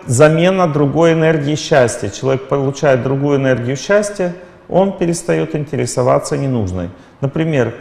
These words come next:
человек гуляет. Почему он гуляет? Потому что он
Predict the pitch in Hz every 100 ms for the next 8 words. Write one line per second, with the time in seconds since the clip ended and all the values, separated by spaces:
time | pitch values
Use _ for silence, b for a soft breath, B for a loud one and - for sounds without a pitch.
0 | - - - 170 151 160 127 107 95 -
1 | - - _ _ _ _ _ _ _ -
2 | 120 139 185 151 113 123 117 90 87 -
3 | - b b b - 113 123 139 - 135
4 | 127 147 185 -